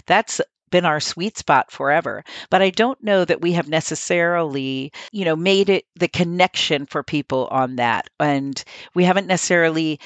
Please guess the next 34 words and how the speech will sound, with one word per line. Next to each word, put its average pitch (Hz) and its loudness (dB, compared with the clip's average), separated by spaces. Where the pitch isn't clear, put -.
raised 190 2
the 175 2
attention 185 -4
to 151 -4
that. 120 2
And 160 -2
we've 175 -2
been 220 0
a 226 0
little 214 2
more 175 0
implicit 180 0
and 165 -6
less 170 2
explicit - -2
in 147 -6
the 143 -2
way 143 2
that 139 -6
we 143 -4
have 143 2
naturally 160 0
been 143 -2
a 170 2
very 156 2
flexible 151 -2
part 190 2
of 170 -2
an 151 -4
organization 135 -6
to - -12
meet 131 -10
those 117 -8
needs. - -12